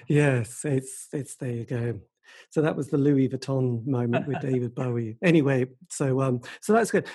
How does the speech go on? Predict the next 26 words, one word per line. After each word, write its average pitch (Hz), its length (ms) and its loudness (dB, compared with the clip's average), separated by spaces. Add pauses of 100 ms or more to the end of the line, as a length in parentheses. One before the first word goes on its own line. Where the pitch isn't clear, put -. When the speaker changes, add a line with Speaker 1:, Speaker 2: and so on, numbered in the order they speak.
Speaker 1:
But 220 160 2
two 262 160 4
thousand 208 400 2
seven 185 260 2
is 165 120 -2
also 190 320 2
when 160 400 2
the 165 100 -2
band 170 520 0
gets - 240 -6
together. 165 500 -2 (200)
So - 140 -2
with 285 280 -2
Speaker 2:
Yeah. 247 280 4
Speaker 1:
this, - 320 -12
were 196 120 2
you 247 420 2
based 226 400 -4
in 190 580 0
New 180 220 2
York, 185 520 -2
rehearsing 160 640 -2
in 127 160 0
New 123 100 -2
York 123 400 -8
as, 131 160 -6